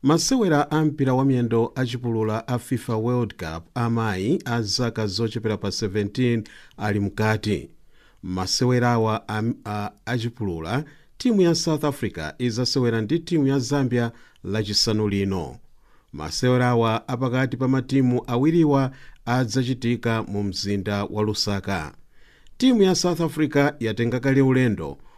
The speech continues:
opita ku dziko la Zambia. Matimuwa azayamba kusewera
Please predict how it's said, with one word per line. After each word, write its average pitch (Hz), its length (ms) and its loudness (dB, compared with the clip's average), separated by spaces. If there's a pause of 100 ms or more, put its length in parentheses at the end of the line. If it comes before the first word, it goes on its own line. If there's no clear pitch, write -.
(140)
opita 131 380 2
ku 120 120 0
dziko 156 640 4
la 110 180 0
Zambia. 101 680 -2 (480)
Matimuwa 120 840 4
azayamba 147 680 2
kusewera 127 680 2